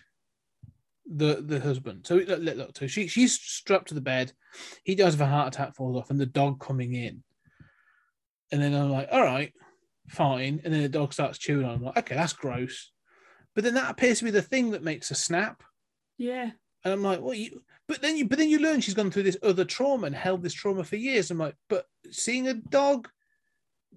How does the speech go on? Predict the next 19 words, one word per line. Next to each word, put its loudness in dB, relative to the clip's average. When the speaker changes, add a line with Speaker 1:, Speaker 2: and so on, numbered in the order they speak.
Speaker 1:
nibble 0
on 4
your 2
husband's 0
dead 0
body -2
is -6
the -4
thing 2
that -4
made 0
you -2
snap -4
after -4
all 0
that." -2
Like, -2
that's, -4
it, -12